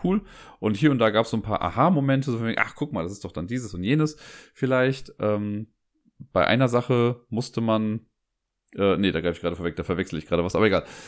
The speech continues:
Auf jeden Fall, äh, in sich schlüssig irgendwie, das Material ist mega hochwertig auf jeden Fall. Diese Umschläge sind klasse,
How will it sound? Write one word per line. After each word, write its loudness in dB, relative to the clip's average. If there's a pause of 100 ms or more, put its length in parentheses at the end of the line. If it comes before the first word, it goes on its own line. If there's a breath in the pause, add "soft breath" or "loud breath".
(600 loud breath)
Auf 0
jeden 4
Fall, 0 (220)
äh, 0
in 4
sich 2
schlüssig 2
irgendwie, 2
das 0
Material 4
ist 0
mega 2
hochwertig 2
auf -4
jeden 2
Fall. 2
Diese -2
Umschläge 0
sind -4
klasse, 0